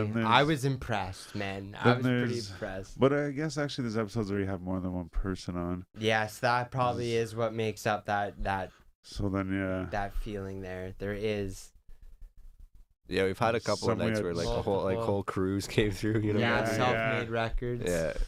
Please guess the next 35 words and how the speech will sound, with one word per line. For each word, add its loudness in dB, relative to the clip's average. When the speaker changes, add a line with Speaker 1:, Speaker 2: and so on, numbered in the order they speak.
Speaker 1:
Shit, 4
yeah, 4
Speaker 2:
Yeah. 2
Speaker 1:
shout -4
out -4
Self -2
Made. 0
Speaker 2:
Um, 0
how 4
many 2
Speaker 1:
Lucky. 4
Speaker 2:
we've 2
done 4
at -2
Burrow? 4
I 2
think -2
we, 2
uh, 2
we 2
already 2
did 2
that 2
earlier, 2
eh? 0
Speaker 1:
Oh, 6
yeah, 2
yeah. 0
Speaker 2:
Um, -4
Speaker 1:
Forgot, 6
I 2
said 0
seventeen 0
or 0
twenty-one. -2